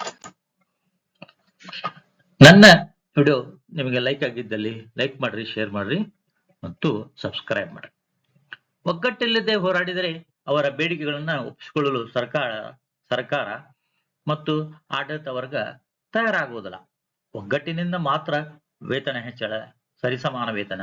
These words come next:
ಪಿಂಚಣಿ ಸಮಸ್ಯೆ, ಸೇವಾ ಷರತ್ತುಗಳು ಸುಧಾರಣೆ, ಇನ್ನಿತರ ಹಕ್ಕುಗಳನ್ನ ನಾವು ಪಡೆಯಬಹುದು.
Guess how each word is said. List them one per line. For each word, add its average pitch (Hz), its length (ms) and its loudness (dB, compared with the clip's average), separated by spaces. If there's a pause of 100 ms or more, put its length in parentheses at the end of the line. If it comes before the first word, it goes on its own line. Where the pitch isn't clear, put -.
(680)
ಪಿಂಚಣಿ 143 360 -4
ಸಮಸ್ಯೆ, 101 600 -8 (300)
ಸೇವಾ 139 260 -2
ಷರತ್ತುಗಳು 110 520 -10
ಸುಧಾರಣೆ, 104 560 -6 (640)
ಇನ್ನಿತರ 233 480 0
ಹಕ್ಕುಗಳನ್ನ 165 600 -8
ನಾವು 139 480 -6
ಪಡೆಯಬಹುದು. 123 480 -6